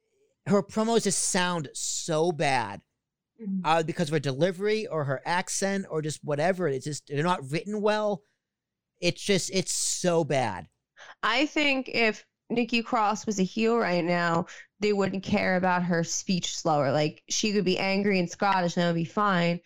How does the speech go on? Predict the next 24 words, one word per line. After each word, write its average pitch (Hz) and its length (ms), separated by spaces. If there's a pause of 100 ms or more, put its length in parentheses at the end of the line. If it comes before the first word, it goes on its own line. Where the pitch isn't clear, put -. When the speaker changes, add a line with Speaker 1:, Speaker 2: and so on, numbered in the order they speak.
(240)
Speaker 2:
But 208 140
because 214 400
she's 208 200
a 180 60
face, - 840 (720)
they 220 100
don't 214 220
want 202 280
that, 160 160
and 165 80
that - 200
kinda 185 220
sucks. 165 640 (1600)
Speaker 1:
And 151 180
she's 160 160
trying, 175 200
I 165 80
guess 190 120
she's 175 140
trying 165 180
to 156 60
relate 143 240
to - 80
kids. 156 580